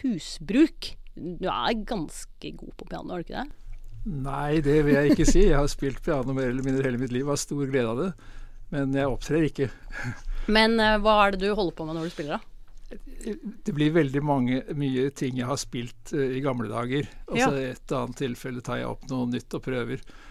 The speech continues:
Speaker 2: Eh, men fingrene blir jo stivere etter hvert, og ambisjonene reduseres tilsvarende.
Speaker 1: Ja, ok. Hva slags, eh, stykker er det du satser på da?
Speaker 2: Ja, det kan være småstykker litt av hvert, men jeg s-, sier at jeg klarer fortsatt en del annsatser av Beethoven, men ikke førstesatsene lenger.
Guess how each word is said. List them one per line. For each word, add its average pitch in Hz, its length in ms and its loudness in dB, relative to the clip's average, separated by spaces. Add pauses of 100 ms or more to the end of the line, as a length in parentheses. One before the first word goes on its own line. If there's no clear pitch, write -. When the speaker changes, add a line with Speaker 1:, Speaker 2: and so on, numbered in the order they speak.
(240)
Speaker 2:
Eh, 131 400 -2
men 147 1080 -8
fingrene 135 380 0
blir 139 140 2
jo - 20 4
stivere 127 320 0
etter 139 160 -2
hvert, 143 240 -2
og 135 580 2
ambisjonene 131 880 0
reduseres 123 540 -2
tilsvarende. 127 460 -2 (120)
Speaker 1:
Ja, 226 140 6
ok. 247 160 6 (380)
Hva 214 180 6
slags, - 420 0
eh, 214 360 4
stykker 185 340 -4
er 160 140 -2
det 165 100 -2
du 170 80 2
satser - 260 -8
på 156 140 -4
da? 185 80 -6 (1000)
Speaker 2:
Ja, 170 160 -2
det 151 460 0
kan 131 120 -2
være 123 180 -2
småstykker 127 520 -2
litt 127 100 -4
av 143 80 2
hvert, 180 140 -2
men 151 120 0
jeg 135 340 0
s-, - 220 -12
sier 135 280 -4
at 120 80 -8
jeg 135 320 0
klarer 127 320 -2
fortsatt - 400 -6
en 143 80 0
del 127 180 2
annsatser 127 720 -4
av 135 80 0
Beethoven, 147 400 0
men 147 120 -2
ikke 139 200 -2
førstesatsene 127 680 -2
lenger. 139 340 0